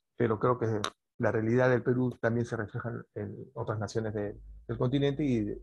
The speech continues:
y ellas a, a su vez a nosotros. Por eso yo quiero saludar a Cecilia de Lima, que es la propuesta ha sido fantástica, formidable. Estar nomás ya, eh, en, en la embajada, trabajar ya en la embajada y que la embajada se haya aperturado de esa manera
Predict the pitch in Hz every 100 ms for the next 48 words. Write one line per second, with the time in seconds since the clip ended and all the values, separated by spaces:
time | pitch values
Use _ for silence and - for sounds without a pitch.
0 | - - - - 120 120 110 101 - 95
1 | - - - 98 107 95 101 - - -
2 | - - - 143 185 226 190 - 151 147
3 | 120 113 117 113 101 - - 127 117 104
4 | 98 113 110 110 - 98 95 98 - 113
5 | 92 104 101 98 107 - 107 98 - _
6 | _ - - 104 117 - - 101 95 117
7 | - 120 143 127 - 92 98 104 120 131
8 | - - _ - - 208 240 127 123 120
9 | 117 117 - 107 98 101 98 - 95 98
10 | 110 98 92 - 110 104 110 117 104 104
11 | 101 175 147 131 127 107 98 120 120 131
12 | 110 107 104 - 139 131 139 131 131 -
13 | 120 131 117 113 123